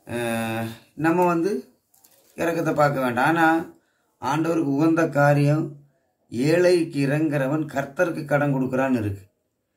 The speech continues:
திக்கற்றவங்களுக்கு ஆதரவா இருக்கணும், அவங்களுக்கு நன்மை செய்யணும்னு இருக்கு. கிறிஸ்தவங்க அதை மறந்துட்டாங்க.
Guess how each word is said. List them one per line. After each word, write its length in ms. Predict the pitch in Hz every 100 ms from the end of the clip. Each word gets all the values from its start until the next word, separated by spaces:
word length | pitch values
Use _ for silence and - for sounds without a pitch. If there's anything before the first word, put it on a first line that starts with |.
| _ _ _ -
திக்கற்றவங்களுக்கு 1300 | 147 143 190 - 170 160 147 139 - 147 170 - -
ஆதரவா 540 | - 127 151 156 156 151
இருக்கணும், 540 | 139 143 139 135 147
அவங்களுக்கு 340 | 147 139 131
நன்மை 300 | 120 131 147
செய்யணும்னு 420 | 135 127 131 135 120
இருக்கு. 340 | 107 - - _ _ _ _ _ _ _
கிறிஸ்தவங்க 420 | 151 147 180 165
அதை 180 | 147 139
மறந்துட்டாங்க. 640 | 127 117 127 120 110 98